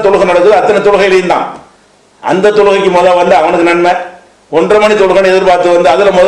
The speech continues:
வந்துட்டானா அவனுக்கு அந்த நன்மை. அப்ப அல்லாஹ் வந்து நன்மையில பாரபட்சம் பண்ணுவானா? அப்ப பள்ளிவாசல் ரெண்டு மூணு பள்ளிவாசல் இருந்தா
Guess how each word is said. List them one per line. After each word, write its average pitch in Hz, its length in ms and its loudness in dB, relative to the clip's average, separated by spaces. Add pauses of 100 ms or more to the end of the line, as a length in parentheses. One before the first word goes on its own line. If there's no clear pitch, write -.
வந்துட்டானா 180 360 0
அவனுக்கு 180 220 0
அந்த 175 160 -2
நன்மை. 170 240 -2 (520)
அப்ப 160 180 -4
அல்லாஹ் 220 260 2
வந்து 202 220 2
நன்மையில 190 340 0
பாரபட்சம் 175 440 0
பண்ணுவானா? 143 360 0 (1040)
அப்ப 165 220 0 (100)
பள்ளிவாசல் 208 600 0
ரெண்டு 190 140 0
மூணு 190 160 0
பள்ளிவாசல் 180 480 2
இருந்தா 190 220 0